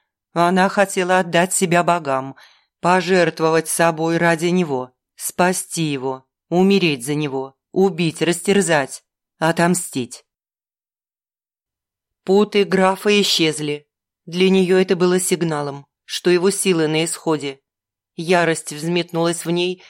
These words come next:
на смену боли ярким и всепожирающим пламенем. Ослепленная гневом, Настя не сразу увидела, что когда отрывает пальцы от земли, вслед тянется вязкая,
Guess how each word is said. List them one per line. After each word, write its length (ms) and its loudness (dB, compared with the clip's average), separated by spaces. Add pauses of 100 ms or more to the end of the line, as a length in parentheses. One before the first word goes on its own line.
(100)
на 220 2
смену 400 2
боли 520 0 (320)
ярким 600 0
и 40 2
всепожирающим 1080 0
пламенем. 560 -4 (840)
Ослепленная 960 2
гневом, 520 0 (220)
Настя 420 2
не 160 4
сразу 440 0
увидела, 580 -2 (220)
что 260 -2
когда 420 2
отрывает 760 0
пальцы 380 0
от 160 0
земли, 400 0 (280)
вслед 500 0
тянется 580 0
вязкая, 600 0